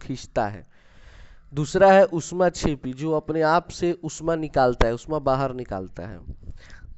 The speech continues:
तीसरा है उभयगामी। उभयगामी अभिक्रिया का अर्थ हुआ द्विविस्थापन अभिक्रिया।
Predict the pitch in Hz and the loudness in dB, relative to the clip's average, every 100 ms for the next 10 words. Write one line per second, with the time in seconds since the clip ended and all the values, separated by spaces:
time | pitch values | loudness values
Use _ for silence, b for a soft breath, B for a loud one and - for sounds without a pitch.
0 | - - - - 160 190 190 196 196 170 | -20 -20 -14 -6 -2 4 6 6 4 2
1 | 143 160 156 131 113 104 95 - - 143 | 4 4 6 2 -2 -6 -14 -16 -8 0
2 | 160 175 165 160 180 190 147 151 147 151 | 2 4 6 4 4 -2 -2 -4 -4 -2
3 | 165 160 151 143 - 156 175 147 123 135 | -2 0 -2 -2 -4 0 0 0 -4 -4
4 | 160 165 139 - - 123 - 180 233 - | -4 -4 -8 -6 0 0 2 0 -2 -6
5 | 127 120 113 117 107 98 | -4 -4 -6 -8 -8 -10